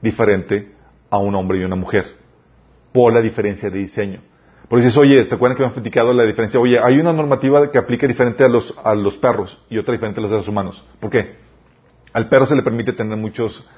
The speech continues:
muchas parejas, al ser humano no. <laughs> ¿Se acuerdan que han platicado? <laughs> ¿Por qué el perro sí y a mí no? Dice, por el diseño, tú no eres perro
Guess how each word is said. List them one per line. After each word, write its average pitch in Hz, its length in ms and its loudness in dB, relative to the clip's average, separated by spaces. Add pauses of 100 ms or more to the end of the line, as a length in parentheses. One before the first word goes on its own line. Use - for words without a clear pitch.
muchas 113 240 -10
parejas, 110 480 0 (140)
al 101 160 -2
ser 110 120 -2
humano 107 260 -2
no. 107 240 -6 (200)
<laughs> 165 80 -6 (580)
¿Se 113 100 -4
acuerdan 110 260 4
que 123 80 0
han 107 60 -4
platicado? 113 460 0 (880)
<laughs> - 880 -12
¿Por 131 180 2
qué 185 100 2
el 202 140 0
perro 185 300 0
sí 165 500 -6
y 127 140 -4
a 117 80 0
mí 127 160 -6
no? 147 380 0 (240)
Dice, 139 180 -2
por 135 400 4
el 139 220 0
diseño, 135 800 -4 (120)
tú 135 220 2
no 135 220 4
eres 131 240 2
perro 127 560 0